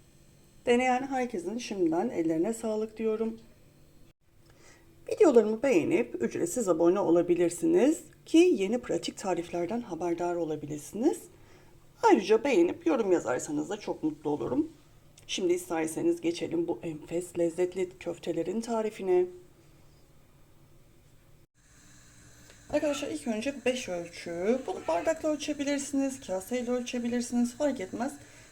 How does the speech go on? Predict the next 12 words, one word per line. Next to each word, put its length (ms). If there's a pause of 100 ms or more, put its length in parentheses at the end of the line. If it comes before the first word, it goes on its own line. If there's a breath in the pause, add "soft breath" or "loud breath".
(140 loud breath)
Beş 220
ölçü 580
çorbamızı 760 (400 loud breath)
tenceremize 640
alalım, 560 (400)
bir 220
güzel 260
kaynatalım. 960 (840 loud breath)
O 140
gerekli 360
ısıyı 420
alsın. 600